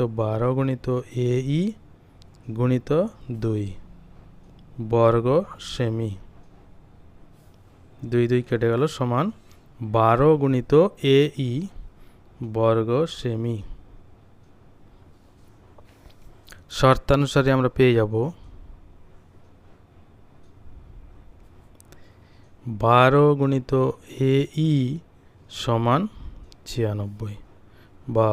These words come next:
এ ই সমান ছিয়ানব্বই বাই বারো, আট বারো ছিয়ানব্বই,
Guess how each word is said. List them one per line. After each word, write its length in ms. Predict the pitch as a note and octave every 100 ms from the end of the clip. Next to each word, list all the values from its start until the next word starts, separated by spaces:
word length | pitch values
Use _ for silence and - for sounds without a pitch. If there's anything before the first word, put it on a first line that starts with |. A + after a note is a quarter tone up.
| G#2+ B2+ - - - - - - C#3+ D3
এ 20 | D3 D3 E3
ই 20 | F#3+ -
সমান 360 | C3+ A#2+ B2 F#3+ - - - -
ছিয়ানব্বই 680 | - A2+ A2+ A#2 B2 D3+ F#3 A#2+
বাই 140 | A#2 G#2+
বারো, 260 | A2 G#2+ C#3+ G3 - - - - - - -
আট 100 | B2 B2+
বারো 160 | B2+ C3+ D3 -
ছিয়ানব্বই, 520 | D3 D3 C#3+ C#3+